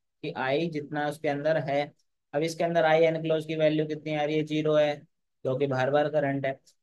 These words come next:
तो बी की वैल्यू अंदर कितनी हो जाएगी, ज़ीरो हो जाएगी। इसका मतलब है अंदर तो कोई तुम्हारा magnetic field नहीं मिलेगी, अंदर आपको ज़ीरो ही मिलेगी, ठीक है। तो but not zero वाला तो वैसे ही गलत हो गया। फिर magnetic field is zero only on the axis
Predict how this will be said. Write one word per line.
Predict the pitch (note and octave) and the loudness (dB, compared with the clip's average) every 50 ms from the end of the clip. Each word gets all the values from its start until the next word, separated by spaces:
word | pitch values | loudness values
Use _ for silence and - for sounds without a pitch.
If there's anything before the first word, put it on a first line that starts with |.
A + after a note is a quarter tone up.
| _ _ - | _ _ -8
तो | - B2 | -6 -4
बी | B2 C3 C3 B2 | -2 -2 -2 -2
की | C3+ C#3+ | 0 4
वैल्यू | D3 C#3+ C#3+ D3 D3 D3 | 4 6 6 4 4 2
अंदर | D3 D3+ D3+ D3 D3 | 0 0 0 -2 -2
कितनी | - D3+ C#3+ D3 D3 | -2 -4 -4 -2 0
हो | D3 D3+ | 0 2
जाएगी, | D3+ D3 D3 D3 D3 D3 C3+ G2 - _ _ _ _ _ _ _ A#2+ | 4 4 4 4 2 0 -4 -6 -8 _ _ _ _ _ _ _ -4
ज़ीरो | C3+ D3 D3+ D#3 | -2 0 2 2
हो | D3+ D3+ | 2 4
जाएगी। | D3+ D3 D3 D3 D3 D3 D3 D3 - _ _ _ _ _ - | 4 4 4 4 2 0 -4 -8 -12 _ _ _ _ _ -12
इसका | C#3 C#3 - F3+ D#3+ | -10 -4 0 0 2
मतलब | D3+ D3 C#3+ C#3+ C#3 C#3+ C#3+ D3 | 2 2 2 2 4 2 4 4
है | D#3 E3+ | 4 2
अंदर | C#3+ C#3+ D3 D3 D3 D3+ D3 C#3+ | 2 -2 -2 0 2 2 2 2
तो | - D#3 D3+ | 0 -2 -2
कोई | D#3 - D3 D3 D3 D3+ D3+ D3+ D3 | -2 0 2 2 2 2 0 -2 -4
तुम्हारा | - D3 C#3+ C#3 C#3 C#3 C#3+ | -4 -4 -2 0 2 2 2
magnetic | C#3+ C#3 C3+ C3+ C3+ C#3 C3+ - | 2 0 0 -2 -2 -6 -6 -6
field | C3+ C3 B2+ | -4 -4 -4
नहीं | B2+ B2+ | -4 -6
मिलेगी, | B2+ B2+ C3 C3 C3 C3 C3 D#3 E3+ E3+ D#3 D#3 - | -4 -4 -2 0 0 0 -2 -2 -4 -6 -6 -8 -8
अंदर | B2 B2+ C3 C3 C3+ B2+ | -8 -6 -4 -2 0 0
आपको | C3 B2+ A#2 - E3+ - C#3 | 0 0 0 0 0 -2 0
ज़ीरो | C3+ C3 C3 B2+ | 0 0 0 0
ही | B2+ | 0
मिलेगी, | A#2+ A2 G2 G2 F#2+ F#2 F#2 F#2 F2+ - _ _ _ _ _ _ _ _ _ _ | 0 -2 -4 -4 -4 -6 -6 -8 -12 -16 _ _ _ _ _ _ _ _ _ _
ठीक | - B2+ B2+ | -12 -8 -6
है। | A#2+ | -8
तो | - - _ _ _ _ _ _ - B2 | -8 -8 _ _ _ _ _ _ -6 0
but | C3 C#3+ C#3 C#3+ C#3+ C#3+ | 2 2 2 2 2 2
not | D3 D3 C#3+ C#3+ C#3 | 2 2 2 2 2
zero | C#3+ C#3+ C#3 C#3 | 2 4 6 6
वाला | C#3 C#3 C3+ C#3 C#3 | 6 6 6 4 4
तो | C#3+ C#3+ | 2 2
वैसे | C3+ B2+ B2+ - | 0 0 0 -2
ही | B2+ B2 | -2 0
गलत | B2 B2 A#2+ A#2 B2 | 0 0 0 -2 -2
हो | A#2 A2+ | -4 -2
गया। | A2 A2 A2 - - _ _ _ _ _ _ _ _ _ _ _ - | -2 -2 -4 -6 -8 _ _ _ _ _ _ _ _ _ _ _ -2
फिर | F3 F3 F3 | -2 0 2
magnetic | E3 D#3 D3+ D#3+ D#3+ E3+ D#3+ | 2 0 0 0 -2 -4 -4
field | F3 E3 E3 E3 | -2 0 2 2
is | E3 D#3+ | 2 2
zero | D#3 D#3 D#3 E3+ F3 - - D#3 | 2 0 2 0 0 0 -2 -2
only | D#3 D#3 D#3+ E3 D#3+ | 0 2 2 2 2
on | E3 E3 | 2 2
the | C#3+ | 2
axis | C3 C#3 C#3 - D3+ C#3+ | 2 0 -2 -4 -6 -4